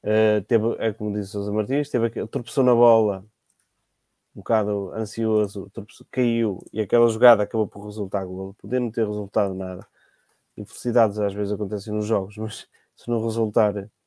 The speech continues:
em golo, ninguém se lembra delas. Houve algumas neste jogo, mas ninguém se lembra delas porque, porque, porque não deu golo. Mas houve alguns lances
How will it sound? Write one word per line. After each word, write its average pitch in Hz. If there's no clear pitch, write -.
em 120
golo, 110
ninguém 117
se 113
lembra 110
delas. 101
Houve 123
algumas 113
neste 107
jogo, 98
mas 123
ninguém 107
se -
lembra 113
delas 107
porque, 92
porque, -
porque -
não 101
deu 98
golo. 98
Mas 90
houve 90
alguns 98
lances 101